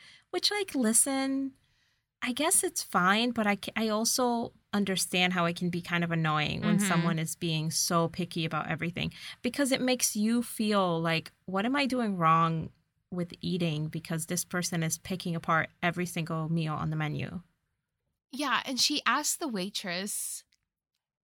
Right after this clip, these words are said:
Speaker 2: "Does the pecan-crusted salmon have nuts?" And the waitress is like,
Speaker 1: <laughs>
Speaker 2: "It's,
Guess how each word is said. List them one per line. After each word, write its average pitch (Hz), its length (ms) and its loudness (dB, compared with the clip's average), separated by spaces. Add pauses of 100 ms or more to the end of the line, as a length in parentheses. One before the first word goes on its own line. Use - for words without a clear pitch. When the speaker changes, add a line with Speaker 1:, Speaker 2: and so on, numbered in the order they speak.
(140)
Speaker 2:
"Does 254 240 2
the 277 100 -2
pecan-crusted 247 1200 -6
salmon 190 440 -4
have 190 240 -2
nuts?" 175 720 -4 (640)
And 262 140 8
the 214 40 -2
waitress 208 380 4
is 302 100 4
like, 220 200 2
Speaker 1:
<laughs> - 40 -20
Speaker 2:
"It's, - 360 0